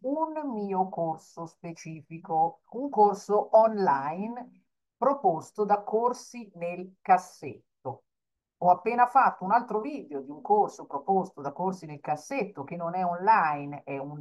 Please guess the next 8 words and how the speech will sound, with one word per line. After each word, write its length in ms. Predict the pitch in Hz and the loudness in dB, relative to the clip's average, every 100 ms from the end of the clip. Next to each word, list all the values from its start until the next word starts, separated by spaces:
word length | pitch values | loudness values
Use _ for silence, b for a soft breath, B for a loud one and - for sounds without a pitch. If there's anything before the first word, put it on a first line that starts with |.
| 143 | -8
laboratorio 680 | - 151 156 139 165 160 156 | -4 -4 -2 -2 -2 -6 -6
teatrale, 560 | 143 151 180 180 127 117 | -8 -2 4 6 4 -2
un 80 | - | -10
corso 320 | 165 156 165 | -10 -10 -16
di 140 | 151 | -16
teatro 600 | - 180 170 139 - - _ _ _ _ _ _ _ _ _ _ _ _ - | 0 6 6 6 -2 -12 _ _ _ _ _ _ _ _ _ _ _ _ -6
in 200 | 202 170 | -2 -2
presenza. 840 | 143 147 143 143 - - 180 - | -4 -8 -8 -10 -14 0 0 0